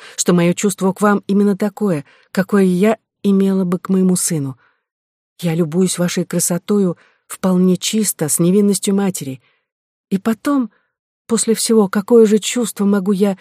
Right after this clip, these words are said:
иметь к вам?" "Значит, вы не могли бы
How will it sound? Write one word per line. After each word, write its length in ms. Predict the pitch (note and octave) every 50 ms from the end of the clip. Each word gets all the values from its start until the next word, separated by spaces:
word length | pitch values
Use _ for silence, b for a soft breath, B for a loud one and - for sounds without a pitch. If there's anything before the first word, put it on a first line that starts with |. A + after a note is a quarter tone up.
| b b b b _ -
иметь 420 | A3 A3 A3+ A3+ G3+ D#3 - -
к 80 | - -
вам?" 300 | D3+ D3+ D3 C3+ C3+ - _ _ _ _ _ _ _ _ _ _ _ _ _ _ _ _ _ _ _ _ _ _ _ -
"Значит, 400 | D#3+ C3+ B2+ B2+ - D3 - C3+
вы 140 | C3+ D3
не 100 | C#3 C#3
могли 400 | C3+ C3+ C#3 B2+ D3 D#3 G3 B3+
бы 180 | A3 A3+ A3